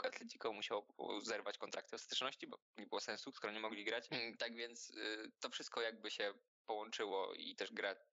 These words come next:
jakby później wyglądała, jak wyglądała mimo wszystko. I dlatego mieliśmy tą czerwoną latarnię w stolicy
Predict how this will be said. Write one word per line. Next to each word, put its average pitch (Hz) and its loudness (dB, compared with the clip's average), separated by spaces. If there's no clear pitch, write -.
jakby 104 -4
później 104 -2
wyglądała, 92 2
jak 90 0
wyglądała 92 0
mimo 92 -2
wszystko. - -2
I 104 -2
dlatego 107 -2
mieliśmy 104 -6
tą 92 -6
czerwoną 101 0
latarnię 95 0
w - -10
stolicy 92 -4